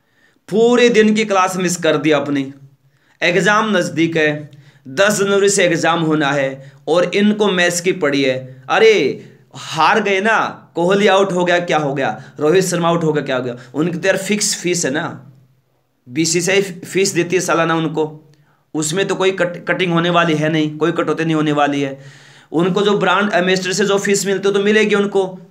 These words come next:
वो तो कम होगी नहीं चाहे हारे या जीते। आपको फ़र्क पड़ेगा यार, जब आप मैच देखते हैं अपना टाइम ख़राब करते ना, अगर ये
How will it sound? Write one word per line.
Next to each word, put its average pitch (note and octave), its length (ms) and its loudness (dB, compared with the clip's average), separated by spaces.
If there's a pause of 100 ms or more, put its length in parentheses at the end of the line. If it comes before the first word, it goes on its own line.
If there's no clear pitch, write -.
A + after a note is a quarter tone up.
(300)
वो E3 160 0
तो G3+ 120 -2
कम G#3 180 0
होगी G3 240 2
नहीं G#3 100 2
चाहे G3 200 2
हारे E3+ 280 2
या G3 60 2
जीते। F3+ 300 -4 (800)
आपको C4 380 2
फ़र्क A#3 280 -2
पड़ेगा F3 280 2
यार, C#3 360 0 (460)
जब G3+ 220 0 (200)
आप G#3 320 4
मैच G3 340 -2
देखते F3 380 0
हैं G#3 60 4
अपना G3 220 0
टाइम F#3 280 0
ख़राब F3 280 0
करते D3+ 360 -2
ना, B2 160 -8 (240)
अगर E3 220 0
ये G#3 100 4